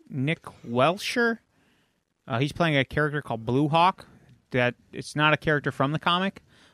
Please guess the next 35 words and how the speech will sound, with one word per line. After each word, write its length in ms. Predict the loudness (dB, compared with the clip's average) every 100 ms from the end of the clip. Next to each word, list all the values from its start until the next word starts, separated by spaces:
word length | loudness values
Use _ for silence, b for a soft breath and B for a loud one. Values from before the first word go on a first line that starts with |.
| b
but, 260 | 2 2 2
uh, 220 | 0 2
they're 100 | 0
describing 440 | -4 2 2 2
it 100 | -2
as 180 | -4 -6
a 80 | -6
patriotic 600 | -6 -6 -4 0 2 0
superhero, 600 | -4 -4 -2 0 4 2
and 80 | 2
he's 140 | 0
gonna 140 | 0 0
be 100 | 0
one 160 | 0
of 60 | 2
the 200 | 2 0
heroes 500 | -4 -2 0 0 0
that's 200 | -2 -4
in 220 | -4 -2 -2
the 160 | -2
group 340 | -2 -2 -2 -4
called 300 | -4 -4 -6
Payback. 580 | -6 -2 2 2 0 -8 _ B B B B
Um, 480 | 2 4 4 2 -2 -4
in 80 | -6
the 80 |
comics, 360 | 0 0 0 -4
Payback 480 | -4 -2 2 2 0
is, 100 | -10 -6
ab-, 220 | -4 -4 -8 -14
the 140 | -8 -2
Seven 300 | 2 2 4
is 100 | 4
obviously, 400 | 4 2 0 -2
like, 360 | 0 -2 -6